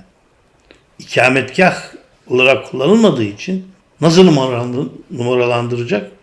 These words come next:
Bir de o sorun var. Çünkü kendinin koyduğu bir kural var. İkamet edilen yerlere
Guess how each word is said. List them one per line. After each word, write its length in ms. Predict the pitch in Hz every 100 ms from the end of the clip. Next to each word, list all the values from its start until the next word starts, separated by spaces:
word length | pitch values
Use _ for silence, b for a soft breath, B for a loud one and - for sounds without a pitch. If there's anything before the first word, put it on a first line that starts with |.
| _
Bir 80 | 104
de 60 | 151
o 120 | 202
sorun 380 | 196 143 123 131
var. 220 | 196 - - _ _ _ _ _ _ _ _ _ -
Çünkü 280 | 92 107
kendinin 480 | 139 123 131 143 165
koyduğu 420 | - 131 135 196
bir 100 | 190
kural 300 | 190 185 175
var. 160 | 147 131
İkamet 440 | 127 151 147 151 151 - - _ _ -
edilen 340 | 135 151 180
yerlere 520 | 180 139 123 117 113